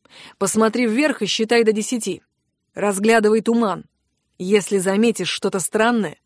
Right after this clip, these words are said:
сразу скажи". Я удивился такой просьбе, но послушно уставился туда, где обычно виднелось небо.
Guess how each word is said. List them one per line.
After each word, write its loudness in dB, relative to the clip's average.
сразу -2
скажи". -4
Я -2
удивился 2
такой 0
просьбе, -2
но 2
послушно 0
уставился 0
туда, 0
где 0
обычно -2
виднелось -2
небо. -4